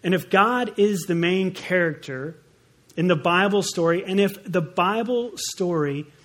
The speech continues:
is the true, the ultimate, and the lasting story, then it only makes sense to live our lives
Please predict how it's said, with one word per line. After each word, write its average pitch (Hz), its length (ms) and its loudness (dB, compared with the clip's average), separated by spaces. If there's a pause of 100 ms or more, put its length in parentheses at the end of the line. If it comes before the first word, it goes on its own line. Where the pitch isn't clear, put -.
(160)
is 180 220 2
the 175 140 0
true, 208 480 -2
the 196 220 -2
ultimate, 180 680 -2 (240)
and 160 140 0
the 156 80 0
lasting 185 1000 -4
story, 139 680 -4 (380)
then 165 120 -2
it 180 160 -6
only 220 360 -4
makes 185 420 -6
sense 151 300 -8 (760)
to 170 120 -4
live 180 420 0
our 175 160 -6
lives 151 680 -8